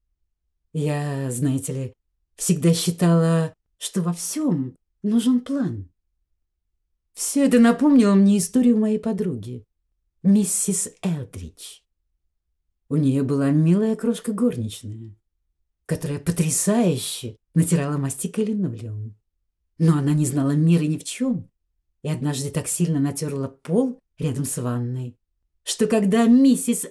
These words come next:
Элдридж, помывшись, встала на пробковый коврик, тот заскользил, и она упала, сильно разбилась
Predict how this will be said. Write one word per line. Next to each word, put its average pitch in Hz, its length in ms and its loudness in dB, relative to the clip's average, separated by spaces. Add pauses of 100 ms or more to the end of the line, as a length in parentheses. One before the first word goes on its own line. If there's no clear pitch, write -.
Элдридж, 143 800 -6 (220)
помывшись, 175 800 0 (240)
встала 160 380 -2
на 165 100 2
пробковый 170 480 0
коврик, 180 640 0 (460)
тот 208 160 0
заскользил, 233 800 0 (560)
и - 80 2
она 311 240 4
упала, 151 560 -2 (680)
сильно 175 360 4
разбилась 170 760 0